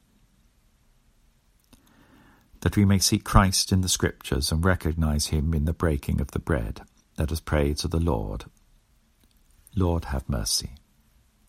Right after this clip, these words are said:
That God may bind up the brokenhearted, restore the sick, and raise up all who have fallen. Let us pray to the Lord.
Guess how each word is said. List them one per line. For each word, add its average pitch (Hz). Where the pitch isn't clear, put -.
That 87
God 101
may 85
bind 98
up 90
the 92
brokenhearted, 87
restore 90
the 85
sick, -
and 85
raise 90
up 85
all 95
who 92
have 87
fallen. 69
Let 87
us 82
pray 90
to 92
the 90
Lord. 67